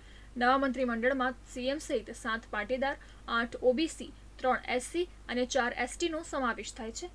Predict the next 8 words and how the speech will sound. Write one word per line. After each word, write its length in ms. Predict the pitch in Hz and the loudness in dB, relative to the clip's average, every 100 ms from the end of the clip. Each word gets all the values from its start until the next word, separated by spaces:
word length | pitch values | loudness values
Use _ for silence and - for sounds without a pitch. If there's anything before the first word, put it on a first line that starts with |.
| - | -6
જેમાં 220 | 254 269 | -2 -2
ત્રણ 220 | 277 302 | 0 0
મહિલા 360 | 277 247 240 185 | 0 -2 -4 -6
છે. 200 | - - - - - - | -8 -10 -12 -18 -18 -4
હર્ષ 160 | 294 349 | 2 2
સંઘવીએ 360 | - 359 330 381 | 4 2 4 4
સૌથી 300 | 330 294 339 | 2 0 0
પહેલા 380 | 262 247 226 | 0 2 0